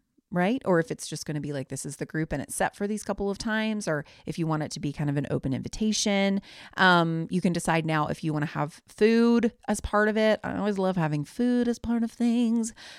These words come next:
Um, or doing, like, a group cheers over Zoom, you know, with whatever beverage everyone has. Like, there are lots of fun details that you can ignore or you can pursue intentionally, right?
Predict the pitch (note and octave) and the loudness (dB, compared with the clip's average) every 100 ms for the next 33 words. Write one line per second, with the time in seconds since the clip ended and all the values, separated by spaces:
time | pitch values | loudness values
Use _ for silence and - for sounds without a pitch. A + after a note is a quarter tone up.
0 | - - F3+ E3+ E3 - G3+ F#3+ F3+ F#3+ | -4 2 4 4 -2 0 4 4 4 0
1 | F3 D#3+ D3 D3 - _ _ _ - D#3+ | 0 0 0 -4 -10 _ _ _ 0 0
2 | E3+ G3 - - G3 F#3 G3+ G#3+ F#3+ D#3 | 4 2 2 -2 0 2 4 2 0 0
3 | D#3+ A3 C4 B3+ B3 C4 _ _ - A3 | 0 2 4 4 2 -2 _ _ 4 8
4 | G#3+ G3 G#3+ F#3 F3 D#3+ G3+ G3 G3 F#3 | 8 6 6 4 4 4 4 4 2 2
5 | F3+ E3+ F#3 F3+ E3+ E3+ E3+ D#3+ - - | 2 2 2 2 2 2 2 -2 -2 -10
6 | - F4+ B3+ F3+ F#3+ G3 - E3+ - E3+ | -2 2 4 6 4 4 0 -4 0 -2
7 | E3 D#3+ - G3+ A3+ B3+ C4 - - - | -2 -4 0 0 2 2 0 -6 -16 0
8 | E3 F#3+ G3+ B3 - A3 - E3 D3 D3 | 2 4 2 0 2 0 0 -2 -2 -2
9 | D3 D3+ C4 G4 - _ _ - - G3+ | 0 2 2 -2 -8 _ _ -20 2 4
10 | G#3 G#3 G3 F#3 E3+ E3 - E3+ E3 D#3 | 6 2 -2 -4 -4 -6 -4 0 2 2
11 | - F#3 D#3 - C3 F2+ - - - F3 | 0 2 2 0 -2 -4 -10 -14 0 6
12 | F3 F3+ | 6 4